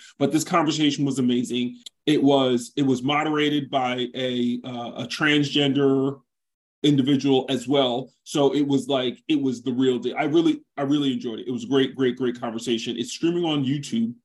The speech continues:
It's available on YouTube, rather. It was, it was posted live. It was streamed live or broadcast live on YouTube while we were doing it, but it's also available on YouTube. So I'm gonna find you the link and I'm gonna send it to you. And that went really well. So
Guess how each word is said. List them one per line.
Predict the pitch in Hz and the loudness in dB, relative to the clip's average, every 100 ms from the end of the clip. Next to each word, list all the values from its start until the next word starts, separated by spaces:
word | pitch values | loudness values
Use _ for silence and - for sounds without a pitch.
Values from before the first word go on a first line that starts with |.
| _ _ _ _ | _ _ _ _
It's | 131 | -2
available | 131 147 135 123 | 2 4 4 2
on | 113 | 0
YouTube, | 110 - 104 | -2 -4 -6
rather. | 110 104 104 | -6 -6 -2
It | 127 | 2
was, | 123 113 - | 2 0 -4
it | 120 | -4
was | 113 - | -4 -6
posted | - 170 156 147 135 | 2 4 4 0 2
live. | 127 120 - | 2 2 2
It | 117 110 | -2 -2
was | 123 113 - _ - | -4 -4 -10 _ -10
streamed | - 170 151 131 | 2 4 6 4
live | 127 123 120 | 4 2 0
or | 120 113 - _ - | -4 -8 -10 _ 0
broadcast | 139 139 151 127 127 | 2 4 2 -2 0
live | 127 123 120 | 0 0 -2
on | 131 131 123 | 0 2 2
YouTube | 131 - 120 117 117 _ - | -2 0 0 0 -4 _ -8
while | 123 127 | -2 0
we | 123 | 2
were | 123 | 0
doing | 123 117 | 0 -4
it, | 107 | -6
but | 120 | -8
it's | 113 | -6
also | 117 123 131 113 | -4 -4 -2 -2
available | 120 117 113 123 120 - _ | -2 -4 -2 -4 -4 -10 _
on | 127 120 | -2 0
YouTube. | 117 113 - 117 | 2 0 2 0
So | - | 0
I'm | 147 | -2
gonna | 147 | -2
find | 135 135 120 | -2 -2 0
you | 120 | -4
the | |
link | 120 117 120 | -4 -6 -6
and | 120 | -6
I'm | |
gonna | 120 | -6
send | 113 110 | -4 -4
it | 104 | -2
to | 113 | -4
you. | 113 - - | -4 -8 -2
And | 131 | 0
that | 143 | 4
went | 131 123 | 2 2
really | 127 117 | 2 2
well. | 117 104 104 | 0 -4 -4
So | - 120 120 | 0 0 0